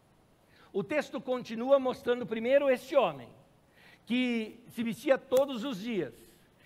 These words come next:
e que preparava jantares e festas todos os dias. O que significava, por exemplo, que os seus funcionários tinham que trabalhar todos os dias, inclusive o sábado, que não era permitido, mas ele punha os caras pra trabalhar.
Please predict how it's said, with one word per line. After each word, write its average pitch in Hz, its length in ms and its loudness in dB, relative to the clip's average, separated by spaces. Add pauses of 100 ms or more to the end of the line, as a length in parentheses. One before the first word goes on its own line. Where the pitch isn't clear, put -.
(220)
e 214 80 -4
que 208 160 -2
preparava 285 720 2
jantares 226 1000 2
e 214 80 -6
festas - 720 -6 (120)
todos 254 600 4
os 233 260 -6
dias. 180 380 -6 (840)
O 247 140 0
que 262 160 -8
significava, 247 920 -2
por 214 180 -4
exemplo, 208 460 -4
que - 100 -12
os 185 120 -8
seus 294 260 -8
funcionários 233 920 -4 (360)
tinham 302 320 -2
que 254 100 -10
trabalhar 233 720 0
todos 285 380 4
os 254 120 -6
dias, 220 220 0
inclusive 240 360 -6
o 285 60 -8
sábado, 262 480 -2
que 311 120 -6
não 277 140 -4
era 294 140 0
permitido, 294 600 -6
mas 131 180 -10
ele 180 160 -4
punha 208 200 -8
os 196 80 -12
caras 214 240 -4
pra 233 120 -12
trabalhar. 233 520 -2